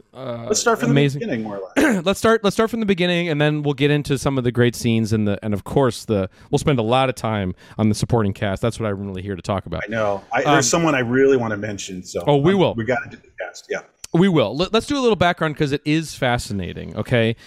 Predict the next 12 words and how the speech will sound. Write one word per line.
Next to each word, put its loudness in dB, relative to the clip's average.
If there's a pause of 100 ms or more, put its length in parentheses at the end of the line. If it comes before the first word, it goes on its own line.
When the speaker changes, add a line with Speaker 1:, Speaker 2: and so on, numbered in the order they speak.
(240)
Speaker 1:
So 2
what's 2
interesting 0
is -2
that, 2
yeah, 0 (100)
this 2
movie 2 (100)
as 2
a 0
film -2 (320)
starts 0